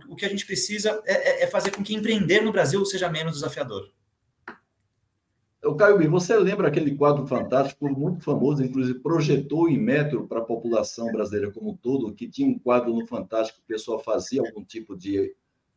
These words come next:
Speaker 2: de medição da qualidade do produto e verificava se aquele produto atendia ou não atendia a norma, né? A norma, inclusive, verificada pelo Inmetro. É, e ele ficou bastante popular, aquele programa, né? Será,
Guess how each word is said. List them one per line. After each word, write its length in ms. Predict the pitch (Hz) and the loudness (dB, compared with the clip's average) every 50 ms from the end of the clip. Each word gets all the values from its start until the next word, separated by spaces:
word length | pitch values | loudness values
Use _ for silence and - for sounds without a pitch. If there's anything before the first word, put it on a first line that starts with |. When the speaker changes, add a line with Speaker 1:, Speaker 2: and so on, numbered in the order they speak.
| _ | _
Speaker 2:
de 480 | _ - 98 104 104 104 104 104 101 95 95 | _ -10 -6 -4 -4 -4 -2 -2 -2 0 2
medição 720 | 110 135 160 - 147 143 131 - - - - 156 160 156 | 2 2 4 4 4 2 0 0 -2 -4 -4 -4 -2 0
da 120 | 139 151 - | 0 0 0
qualidade 520 | - 135 131 127 120 110 117 117 117 117 | 2 2 2 2 2 2 2 2 2 0
do 60 | - | -2
produto 420 | - 113 101 92 104 135 147 143 113 | 0 0 0 2 2 0 0 0 -2
e 40 | |
verificava 460 | 110 113 107 107 101 - - 113 110 107 | -2 0 0 -2 -2 -6 -4 -4 -4 -4
se 120 | - 107 | -4 -6
aquele 220 | - - 107 107 | -8 -8 -8 -8
produto 360 | - 104 104 95 90 - - 117 | -6 -6 -6 -6 -6 -6 -6 -6
atendia 440 | 113 - - 110 107 95 120 139 | -6 -6 -6 -8 -6 -2 0 2
ou 80 | 135 - | 2 2
não 120 | 113 110 | 0 -2
atendia 380 | 107 107 - 107 92 90 101 92 | -4 -4 -6 -8 -6 -2 -2 0
a 60 | 90 | 0
norma, 380 | 90 92 113 120 110 104 90 87 | 0 0 0 0 -2 -4 -4 -6
né? 180 | 92 110 123 123 _ _ _ _ _ _ _ _ _ _ _ _ | -6 -6 -8 -10 _ _ _ _ _ _ _ _ _ _ _ _
A 120 | - 95 104 | -10 -6 -2
norma, 400 | 107 110 110 113 120 113 107 107 | 2 2 4 4 2 2 0 -2
inclusive, 640 | 92 87 - - 113 - 120 107 110 120 120 117 | -4 -6 -10 -12 -14 -10 -6 -2 0 0 0 0
verificada 680 | - 113 120 123 123 117 - - - 110 107 107 - | 0 0 2 2 0 -2 -6 -4 0 2 2 2 0
pelo 200 | - 107 101 101 | -2 -6 -6 -6
Inmetro. 420 | 101 98 98 123 131 - - - _ _ _ _ _ _ _ _ _ _ _ _ _ _ | -6 -4 -2 -2 -2 -2 -4 -10 _ _ _ _ _ _ _ _ _ _ _ _ _ _
É, 480 | - 107 113 113 110 110 113 113 - | 0 0 2 2 2 2 2 0 2
e 120 | 139 160 170 | 4 6 6
ele 160 | 180 196 196 | 6 4 2
ficou 280 | - 190 185 196 190 180 | -2 -2 2 4 6 8
bastante 460 | 180 160 151 - 165 180 180 - - | 6 6 6 4 0 -2 -2 -4 -6
popular, 800 | - - 208 208 202 208 233 196 135 117 120 151 175 170 143 | -2 0 0 0 0 0 -2 2 4 6 6 8 8 8 6
aquele 280 | 117 - - 123 120 117 | 4 0 0 -2 -4 -4
programa, 560 | 113 - 123 117 98 92 104 113 123 120 107 | -4 -4 -2 -2 -2 -2 0 0 0 0 -2
né? 140 | 104 117 127 | -2 -4 -4
Será, 340 | - - 180 180 190 185 | -4 -4 -2 -2 -2 -2